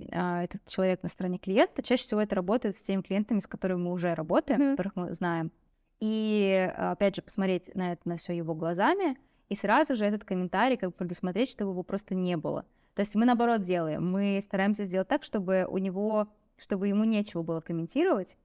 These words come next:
Speaker 1: нежели чем, а, дать ему возможность что-то прокомментировать. Потому что, м, нам кажется, что если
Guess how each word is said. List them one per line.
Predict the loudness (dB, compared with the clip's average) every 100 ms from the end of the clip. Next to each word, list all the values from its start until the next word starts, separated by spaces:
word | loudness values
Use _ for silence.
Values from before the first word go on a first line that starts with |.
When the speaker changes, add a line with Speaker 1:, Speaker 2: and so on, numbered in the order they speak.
| -2
Speaker 1:
нежели | 0 2 0
чем, | 0 2 4 4 4
а, | 2
дать | 0 0 0
ему | -2
возможность | 0 0 -2 -4 -8
что-то | -10 -8
прокомментировать. | -8 -6 -4 -4 -6 -6 -6 -8
Потому | -4 -2
что, | -2 -2 -4 -4 -20 _ _ _
м, | -4 -2 -2 -2 -2 -4 -6 -10 -18 -20 -20 -4
нам | 2 2 4
кажется, | 2 2 -2 -6 -6
что | -6 -6 -2 2 2 0 -6 _ _ _
если | 0 0 0 2 4 2